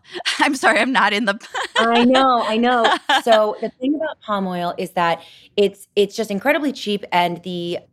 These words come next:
Speaker 2: mechanisms to get it now, it's just contributing to an, an enormous amount of rainforest deforestation, specifically in Indonesia. It's just not being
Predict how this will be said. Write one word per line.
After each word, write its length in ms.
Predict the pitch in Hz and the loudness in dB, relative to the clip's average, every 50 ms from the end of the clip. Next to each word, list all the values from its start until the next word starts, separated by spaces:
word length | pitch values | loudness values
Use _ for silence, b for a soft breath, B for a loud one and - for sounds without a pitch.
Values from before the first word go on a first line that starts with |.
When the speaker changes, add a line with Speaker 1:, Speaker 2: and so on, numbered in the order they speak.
| _ | _
Speaker 2:
mechanisms 500 | 196 202 226 262 311 311 294 247 262 233 - | 2 4 4 4 4 2 0 2 0 -2 -2
to 80 | 214 | -4
get 180 | 170 185 160 165 | 0 0 0 0
it 80 | - - | 0 -4
now, 320 | 156 147 147 147 147 147 - - | -6 -4 -2 -2 -2 -4 -6 -2
it's 200 | - 196 190 - | -2 -2 -2 -2
just 260 | - 208 190 - - | -8 -10 -10 -10 -10
contributing 420 | - 208 196 - 220 202 208 208 202 | -10 -8 -4 -2 -2 0 0 -2 -2
to 100 | - - | -4 -4
an, 100 | 185 175 | -4 -4
an 100 | 170 - - _ | -6 -6 -8 _
enormous 580 | 160 165 165 156 160 190 196 220 233 247 240 240 | -8 -6 -6 -4 -2 2 2 4 2 2 0 -2
amount 220 | 202 175 170 165 | -2 -2 -2 -2
of 80 | 151 143 | -2 -4
rainforest 460 | 156 156 160 151 - 160 156 156 - | -4 -6 -6 -4 -2 -4 -4 -4 -4
deforestation, 760 | - 151 143 - 147 143 139 - 139 147 147 - 151 156 - - _ _ _ | -10 -10 -6 -6 -6 -6 -4 -4 -6 -6 -4 -6 -8 -8 -8 -10 _ _ _
specifically 600 | _ _ _ 214 208 226 208 180 208 196 208 190 | _ _ _ -2 0 0 0 0 0 0 0 0
in 80 | 175 175 | 0 0
Indonesia. 520 | 165 165 160 160 156 156 147 151 156 147 - | -2 -2 -2 -2 -2 -2 0 0 0 0 0
It's 160 | 175 170 - | -2 -6 -4
just 160 | - 190 - | -8 -8 -6
not 320 | 185 180 175 180 202 202 - | 0 0 2 2 2 0 -2
being 340 | 220 202 185 180 175 170 | -4 -4 -4 -4 -4 -6